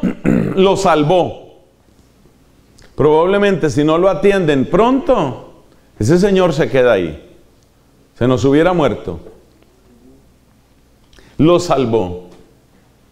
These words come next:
Pero le da después unas normas. ¿Para qué?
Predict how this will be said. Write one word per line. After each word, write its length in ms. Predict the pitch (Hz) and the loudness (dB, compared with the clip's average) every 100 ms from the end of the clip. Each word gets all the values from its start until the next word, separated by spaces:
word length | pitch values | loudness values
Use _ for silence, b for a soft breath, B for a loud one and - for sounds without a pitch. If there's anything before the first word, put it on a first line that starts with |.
| _ _ _ _ _ _ _ _ _ _ _ _ _ _ - | _ _ _ _ _ _ _ _ _ _ _ _ _ _ -6
Pero 540 | 165 185 196 233 262 - - - _ _ - _ _ _ _ _ _ _ _ _ _ | -2 0 0 -2 -8 -12 -20 -20 _ _ -20 _ _ _ _ _ _ _ _ _ _
le 180 | - 127 | -2 2
da 180 | 117 135 | 2 2
después 480 | 156 151 - 165 - | 0 -4 -2 -2 0
unas 320 | 170 160 131 | -2 -2 -4
normas. 460 | 156 160 123 104 - | -4 -2 -2 -4 -6
¿Para 340 | 123 120 113 | -4 -4 -4
qué? 540 | - 220 277 233 - | -2 -2 -2 -10 -18